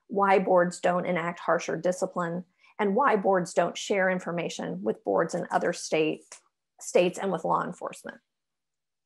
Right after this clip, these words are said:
My framework suggests that beyond providing boards with the resources they need,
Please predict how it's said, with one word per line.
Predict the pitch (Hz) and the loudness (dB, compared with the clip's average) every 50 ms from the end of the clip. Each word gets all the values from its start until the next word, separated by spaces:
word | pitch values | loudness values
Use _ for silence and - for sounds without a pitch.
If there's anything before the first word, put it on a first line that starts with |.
| _ - - _ - - - - | _ -20 -20 _ -20 -16 -2 2
My | 220 233 254 | 2 2 4
framework | 254 285 285 311 320 294 277 | 4 2 2 2 2 0 -2
suggests | - - 214 190 196 185 165 175 - - | -4 -4 -4 2 4 4 4 4 2 -4
that | 160 - | -6 -4
beyond | - 180 196 190 214 226 226 | -2 0 0 2 2 2 2
providing | - 226 202 208 180 180 180 175 170 | 0 0 2 2 2 2 0 0 0
boards | 170 165 175 165 170 170 - | 2 4 4 4 4 2 0
with | 185 180 | -2 -4
the | - | -2
resources | 226 226 170 175 - - 165 165 - - 175 170 175 | -4 -4 -4 -4 -2 0 0 0 0 -2 -4 -4 -4
they | - - 139 - | -6 -6 -6 -6
need, | - 165 160 151 156 - - 190 | -4 -4 -6 -6 -6 -8 -8 -10